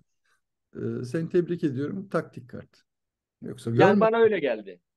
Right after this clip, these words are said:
Speaker 1: Tabii, tabii. Yedi sıfırda, doksanıncı dakikada başka türlü kart
Speaker 2: Yedide mi,
Speaker 1: görmez.
Speaker 2: altıda mı?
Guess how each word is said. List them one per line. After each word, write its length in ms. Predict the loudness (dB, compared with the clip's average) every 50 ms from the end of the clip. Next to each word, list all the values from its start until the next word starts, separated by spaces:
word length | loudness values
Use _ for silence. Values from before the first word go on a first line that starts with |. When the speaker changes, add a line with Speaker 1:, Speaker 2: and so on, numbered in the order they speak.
| _ _ 0
Speaker 1:
Tabii, 180 | 0 0 0
tabii. 320 | 0 -2 -2 -2 0 2 2
Yedi 220 | 2 2 2 -2
sıfırda, 500 | -4 -4 -6 -4 -4 -2 -2 0 0 0
doksanıncı 500 | 0 -2 -2 -4 -6 -4 -4 -4 -4 -4
dakikada 400 | -4 -4 -2 -2 -2 -2 0 0
başka 300 | 0 -2 -2 -2 -4 -4
türlü 220 | -4 -4 -4 -4 -4
kart 180 | -4 0 2
Speaker 2:
Yedide 160 | 2 2 2
mi, 60 | 2 2
Speaker 1:
görmez. 180 | 2 4 4
Speaker 2:
altıda 340 | 4 4 2 0 -4 -4 -4
mı? 140 | -4 -6